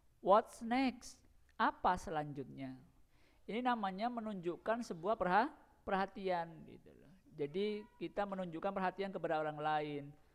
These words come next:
"Apa selanjutnya?" Kemudian,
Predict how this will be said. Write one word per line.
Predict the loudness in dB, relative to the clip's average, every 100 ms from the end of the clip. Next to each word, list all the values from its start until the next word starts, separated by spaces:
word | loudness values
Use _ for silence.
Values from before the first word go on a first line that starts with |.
| -8
"Apa | -8 -2 -4 -2
selanjutnya?" | -4 -4 -8 -10 -10 -8 -10 -12 -18 -20 -20 -20 -20 -20 _ -20 -20 _ _ -12
Kemudian, | -10 -8 -6 -8